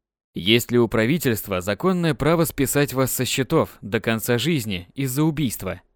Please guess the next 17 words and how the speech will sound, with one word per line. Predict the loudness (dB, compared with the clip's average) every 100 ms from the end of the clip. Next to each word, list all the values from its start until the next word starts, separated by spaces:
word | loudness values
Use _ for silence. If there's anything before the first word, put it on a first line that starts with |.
| _
которое | -4 -2 2 2 2
вы | 2
не | 0
совершали, | 0 -2 0 0 0 -4 -12 _ _ _ -2
просто | 0 0 -2
потому | 0 0 0
что | 0 0
власти | 2 0 0
уверены, | 0 2 2 0 -4 -12 _ _
вы | -6 -2
его | 0 2 2
совершите? | 2 0 0 -2 -4 -4 -6 _ _ _ _ _ _ _ _
Вот | -4 0 0
вопрос, | -2 0 0 0 -6 _ _ _
которым | -4 0 2 4
задаётся | 2 2 2 2 0
Спилберг. | -4 -2 -2 -2 -4